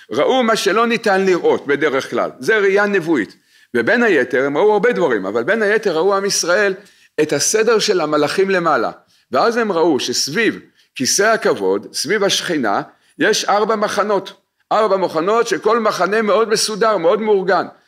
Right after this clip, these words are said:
מה זה ארבע מחנות? מימיני מיכאל, משמאלי גבריאל, מפניי אוריאל, מאחוריי רפאל, ומעל ראשי שכינת אל. הם ראו את הסדר הזה. הם ראו שמיכאל, רפאל, אוריאל ו-, אה, וגבריאל,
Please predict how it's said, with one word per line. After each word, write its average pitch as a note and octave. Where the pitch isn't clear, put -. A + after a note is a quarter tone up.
מה D#3
זה G3
ארבע F#3+
מחנות? D#3+
מימיני F3+
מיכאל, E3+
משמאלי D3+
גבריאל, D3+
מפניי D#3+
אוריאל, E3+
מאחוריי D#3
רפאל, D#3+
ומעל E3
ראשי G#3+
שכינת G#3+
אל. G#3+
הם A3+
ראו A#3
את A3
הסדר A3
הזה. G2+
הם G#3+
ראו F#3+
שמיכאל, D3+
רפאל, D#3+
אוריאל D3+
ו-, B2+
אה, A#2
וגבריאל, C#3+